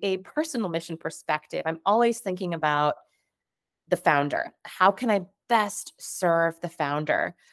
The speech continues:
whether I'm formally involved in the company as a board member, as an investor, as an advisor, or even just meeting with somebody who's looking for great people and resources to bring around their table? The list of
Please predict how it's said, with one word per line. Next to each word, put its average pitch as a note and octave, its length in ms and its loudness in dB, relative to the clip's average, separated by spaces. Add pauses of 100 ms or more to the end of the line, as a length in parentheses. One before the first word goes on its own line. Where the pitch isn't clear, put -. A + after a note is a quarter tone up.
(160)
whether D#3+ 460 6
I'm D3+ 180 0
formally C#3+ 800 -2
involved C#3 460 4
in A#3 40 0
the A#3+ 80 4
company A#3+ 560 0
as C#3+ 200 2
a C3+ 60 -2
board D#3 360 4
member, C4 540 2
as B2+ 240 -2
an C3+ 80 -16
investor, B3 640 0
as F3 160 2
an D3+ 80 -4
advisor, F3+ 580 -2 (300)
or - 100 -12
even D4 280 0
just A#3 180 -2
meeting G3+ 380 -4
with D#3 160 -2
somebody D3 720 0
who's D#3+ 360 -2
looking F3 460 0
for D#3+ 640 4 (140)
great E3 320 0
people F3 360 -4
and D#3+ 120 -2
resources D3+ 520 -6
to - 80 -6
bring D3 200 -4
around C#3+ 240 2
their C#3 140 -6
table? C#3 540 -2 (640)
The G3+ 180 6
list A3 680 4 (120)
of E3+ 500 6